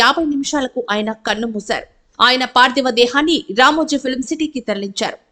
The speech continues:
రామోజీరావు మృతి పట్ల నరేంద్ర మోడీ, వెంకయ్య నాయుడు, రేవంత్ రెడ్డి, చంద్రబాబు, జూనియర్ ఎన్టీఆర్ ప్రముఖులంతా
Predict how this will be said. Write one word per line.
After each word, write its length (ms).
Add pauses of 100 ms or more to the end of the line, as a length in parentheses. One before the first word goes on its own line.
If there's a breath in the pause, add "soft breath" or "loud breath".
(380 soft breath)
రామోజీరావు 680
మృతి 260
పట్ల 240 (300)
నరేంద్ర 420
మోడీ, 200 (160)
వెంకయ్య 420
నాయుడు, 240 (180)
రేవంత్ 380
రెడ్డి, 200 (200)
చంద్రబాబు, 520 (200)
జూనియర్ 380 (100)
ఎన్టీఆర్ 380 (340 soft breath)
ప్రముఖులంతా 640